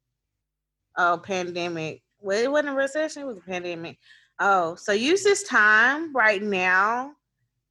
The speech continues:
and everything that's going, that's going on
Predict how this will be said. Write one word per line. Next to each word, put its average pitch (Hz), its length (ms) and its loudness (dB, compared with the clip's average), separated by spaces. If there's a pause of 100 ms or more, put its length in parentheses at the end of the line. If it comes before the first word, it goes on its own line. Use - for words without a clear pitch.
(160)
and 208 180 0
everything 214 420 0
that's 196 200 0
going, 185 440 -2
that's 185 220 0
going 190 400 0
on 190 560 0